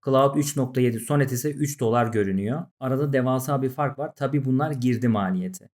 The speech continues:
Ayrıca modelin size sonuçları sunduğu çıktı maliyetleri var. O daha fena.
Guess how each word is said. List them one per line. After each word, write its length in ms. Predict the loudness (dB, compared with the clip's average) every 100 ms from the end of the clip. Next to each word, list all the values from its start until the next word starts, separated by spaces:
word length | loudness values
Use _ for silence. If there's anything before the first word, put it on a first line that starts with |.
| _
Ayrıca 340 | -6 -2 0 2
modelin 320 | 2 2 0
size 320 | 0 0 0
sonuçları 580 | 0 -2 -2 0 -2 -2
sunduğu 380 | 0 0 0 -2
çıktı 300 | -8 -4 0
maliyetleri 640 | 2 2 0 -4 -6 -4
var. 120 | -2
O 140 | 0 2
daha 200 | 2 2
fena. 460 | 0 -2 -2 -4